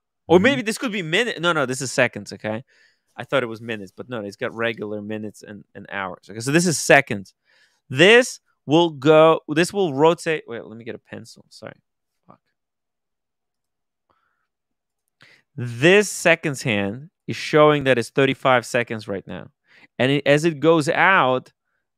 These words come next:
Speaker 1: this hand is, is actually approaching forty. So you
Speaker 2: Forty,
Speaker 1: see, as
Speaker 2: right.
Speaker 1: when this leaves, when this l-, the,
Speaker 2: And
Speaker 1: when
Speaker 2: then
Speaker 1: this
Speaker 2: in the
Speaker 1: seconds
Speaker 2: middle
Speaker 1: hand
Speaker 2: one
Speaker 1: leaves and
Speaker 2: goes.
Speaker 1: goes into
Speaker 2: Yeah.
Speaker 1: infinity, see it in this nether space.
Speaker 2: Yeah.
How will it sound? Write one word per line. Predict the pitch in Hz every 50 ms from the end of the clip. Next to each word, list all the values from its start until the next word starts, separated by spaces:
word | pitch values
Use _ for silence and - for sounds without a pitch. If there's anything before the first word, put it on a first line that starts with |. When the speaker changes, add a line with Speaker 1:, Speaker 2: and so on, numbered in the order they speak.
| _
Speaker 1:
this | - 120 117 135 165 214 220 -
hand | - 165 156 143 135 127 127 123 123 - -
is, | 135 127 117 - - - -
is | - 131 127 135
actually | 139 151 156 - - 160 151 147
approaching | - 127 - - - 151 156 160 165 156 147 - - 139 127 123
forty. | 127 - - 160 160 156 147 120 92 - _ _ _ _ _ _ _ _ _ _ _ _
So | - 151
you | 143
Speaker 2:
Forty, | - - 170
Speaker 1:
see, | 165 -
as | - 147 147 139 -
Speaker 2:
right. | 143 _ _
Speaker 1:
when | - 131 135 139 147
this | 170 196 196 - -
leaves, | 160 147 151 160 175 180 190 214 240 247 240 - - _ _ _ _ _ _ _ _ _ _ -
when | 131 131
this | 151 170 160 - -
l-, | 160 151 143 147 139 131 -
the, | - 135 131 135
Speaker 2:
And | 104 101
Speaker 1:
when | 135 135
Speaker 2:
then | 151 170
Speaker 1:
this | 165 - - -
Speaker 2:
in | - 107
the | 156
Speaker 1:
seconds | 151 113
Speaker 2:
middle | 113 110 107
Speaker 1:
hand | 151 135
Speaker 2:
one | 123 123
Speaker 1:
leaves | 151 156 151 -
and | 135 127
Speaker 2:
goes. | 123 147 151 147
Speaker 1:
goes | 147
into | 147 135 101 -
Speaker 2:
Yeah. | 131
Speaker 1:
infinity, | 120 - - 156 165 160 135 117 107
see | 110 - 131 127 131
it | 131 85
in | 123 117
this | 120 127 120 -
nether | 131 123 139 151 147 156
space. | 127 - - - 135 131 120 113 -
Speaker 2:
Yeah. | 107 98 87